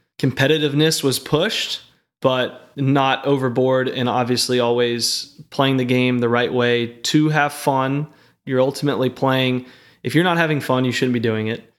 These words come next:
And there are bigger things than sport. So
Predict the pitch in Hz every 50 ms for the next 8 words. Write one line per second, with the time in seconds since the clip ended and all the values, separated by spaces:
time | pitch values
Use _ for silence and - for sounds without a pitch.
0 | _ - 131 127 127 127 127 123 123 123 117 123 - - _ _ _ _ _ -
1 | 151 135 143 131 127 127 123 123 123 123 123 123 - - 127 123 117 117 131 120
2 | 120 117 113 - 120 120 117 117 - 120 113 - - - 98 73 - - - _
3 | _ _ - - - - - 123 117 117 117 117 117 113 113 117 -